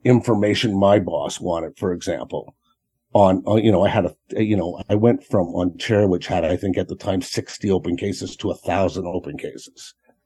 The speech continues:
Um, and huge cases, like, you know, multiple Sino-Forest size cases, right? Um, but, but the detail that, that, that my, my seniors wanted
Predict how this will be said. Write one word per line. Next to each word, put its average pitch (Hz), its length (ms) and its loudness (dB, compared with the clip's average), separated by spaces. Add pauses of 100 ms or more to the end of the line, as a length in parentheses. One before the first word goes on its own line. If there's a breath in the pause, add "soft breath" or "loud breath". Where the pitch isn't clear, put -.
(300)
Um, 98 360 4
and 101 360 4 (200)
huge 131 640 6
cases, - 540 -10
like, 90 280 -6 (720)
you 120 140 6
know, 90 240 0
multiple 104 960 6
Sino-Forest 92 920 0
size 82 340 -2
cases, - 680 -12 (160)
right? 92 320 0 (640 soft breath)
Um, 92 600 6
but, 101 320 2 (200)
but 110 260 0
the 104 80 2
detail 98 960 4 (100)
that, 80 260 -2 (300)
that, 90 320 -2 (240)
that 90 320 0 (180)
my, 95 640 0 (400)
my 90 180 2
seniors 104 640 2
wanted 90 520 2